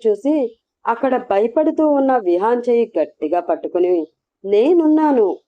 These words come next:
అన్నట్లు ధైర్యం అతనికి ఇస్తూ, "ఏంటి అర్థమయ్యేది? మా భవిష్యత్ ఏంటో మాకు బాగా తెలుసు. అయినా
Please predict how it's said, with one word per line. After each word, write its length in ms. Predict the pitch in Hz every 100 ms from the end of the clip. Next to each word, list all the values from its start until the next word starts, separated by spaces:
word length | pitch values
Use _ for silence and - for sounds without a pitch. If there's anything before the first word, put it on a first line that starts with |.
| -
అన్నట్లు 640 | 160 185 185 190 180 175 - _ -
ధైర్యం 520 | 175 196 220 277 349 294
అతనికి 420 | - 208 196 175
ఇస్తూ, 460 | - 254 254 214 - _ _ -
"ఏంటి 460 | 233 269 285 294
అర్థమయ్యేది? 880 | 254 220 262 262 262 254 262 262 254 _ _ -
మా 160 | 202 190
భవిష్యత్ 580 | 175 180 214 302 294 254
ఏంటో 440 | 240 311 311 226 -
మాకు 260 | 196 196 180
బాగా 540 | 151 165 160 160 185
తెలుసు. 520 | 190 165 - 175 143 - _ _ -
అయినా 480 | 262 302 339 415